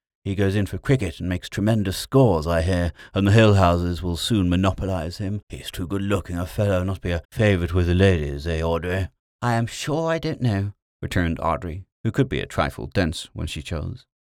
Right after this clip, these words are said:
"I do not think Mister Blake is a ladies' man, if that is what you mean. Don't you detest the genus, Michael?" "Do I not?" was the expressive answer, and then he went on. "I am quite of your opinion that Blake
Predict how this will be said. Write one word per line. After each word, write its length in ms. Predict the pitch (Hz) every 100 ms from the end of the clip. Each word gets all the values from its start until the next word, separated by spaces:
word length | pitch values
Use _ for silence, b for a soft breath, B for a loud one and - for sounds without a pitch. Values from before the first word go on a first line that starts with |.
| _ _ -
"I 100 | 123
do 120 | 139
not 180 | 180 120
think 180 | 151 117
Mister 220 | 120 -
Blake 320 | 101 107 107
is 80 | 85
a 60 | 95
ladies' 420 | 101 101 87 85
man, 320 | 92 76 65
if 80 | -
that 140 | 90
is 100 | 95
what 160 | 95 -
you 60 | 95
mean. 320 | 104 64 - _ _ -
Don't 200 | 131 -
you 60 | -
detest 580 | - - 107 - - _
the 60 | 92
genus, 520 | 90 92 - - - _ -
Michael?" 340 | - - - _ _ _ _ _ _ _ _ -
"Do 180 | 113
I 140 | 101 95
not?" 360 | 104 95 - - _ _ _
was 160 | 87 85
the 60 | 82
expressive 560 | - - 87 76 73
answer, 480 | 80 80 - 85 - -
and 120 | 85
then 120 | 82
he 100 | 80
went 240 | 80 78
on. 260 | 87 71 - _ _ _ _ _
"I 160 | 156 147
am 100 | 131
quite 240 | 139 143
of 80 | 113
your 100 | 110
opinion 420 | 95 117 107 87
that 120 | 90 87
Blake 320 | 98 95